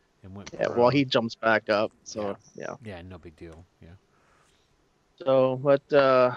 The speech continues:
Speaker 2: let's see. Oh, they get three unarmed strikes. So the first, uh,
Speaker 1: Yeah.
Speaker 2: the first guy over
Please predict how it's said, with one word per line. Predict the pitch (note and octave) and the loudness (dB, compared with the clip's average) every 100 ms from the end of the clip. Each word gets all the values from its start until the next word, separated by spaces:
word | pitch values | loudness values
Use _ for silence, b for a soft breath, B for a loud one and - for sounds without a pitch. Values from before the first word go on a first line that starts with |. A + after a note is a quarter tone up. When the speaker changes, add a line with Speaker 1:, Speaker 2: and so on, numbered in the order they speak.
| B | B
Speaker 2:
let's | A#2+ - | -20 -16
see. | - A3+ | -8 4
Oh, | A#3 | 4
they | A#3 | 6
get | C4+ F4+ | 2 0
three | - D#3+ A3+ | -2 -4 -2
unarmed | C#3 G#2+ G#2 G2+ | -2 -2 -4 0
strikes. | - G2+ G2 - - | 0 0 -4 -6 -14
So | - D3 C#3 | -10 -4 -4
the | B2+ | -4
first, | - F#3 - - | -4 -6 -4 0
uh, | C3+ A#2 A#2+ - _ | 2 2 -2 -12 _
Speaker 1:
Yeah. | C3 | -4
Speaker 2:
the | B2 | -4
first | - A3 B3+ - | 2 2 2 -2
guy | D3 B2+ A#2+ | 0 2 2
over | A#2+ A#2+ | -2 -6